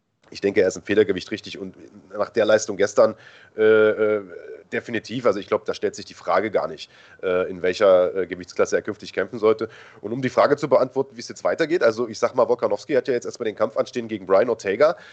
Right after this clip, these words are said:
Äh, pf, da weiß man auch noch nicht so richtig, wie das ausgeht. Ortega ist definitiv nicht zu unterschätzen, aber sollte Volkanovski das Ding gewinnen, und auch wenn's Ortega gewinnt, ist eigentlich egal, aber Fakt ist, man muss Holloway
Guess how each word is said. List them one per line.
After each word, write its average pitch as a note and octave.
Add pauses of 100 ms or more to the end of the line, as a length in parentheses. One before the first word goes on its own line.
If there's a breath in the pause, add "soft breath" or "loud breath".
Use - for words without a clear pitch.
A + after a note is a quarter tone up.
(180 loud breath)
Äh, A#2+
pf, -
da -
weiß -
man C3
auch D3
noch B3+
nicht D3+
so C3+
richtig, A#2
wie A#2
das G#2
ausgeht. G#2+
Ortega A#2+
ist A2+
definitiv B2+
nicht A#2
zu C3+
unterschätzen, A#2+ (360 loud breath)
aber A#2+
sollte A#2+
Volkanovski B2
das A2+
Ding B2+
gewinnen, A#2+ (280)
und G2+
auch A2
wenn's G#2+
Ortega E3
gewinnt, A2
ist G#2
eigentlich G#2
egal, G#2
aber G2
Fakt -
ist, C3
man A#2+
muss B2+ (320)
Holloway C3+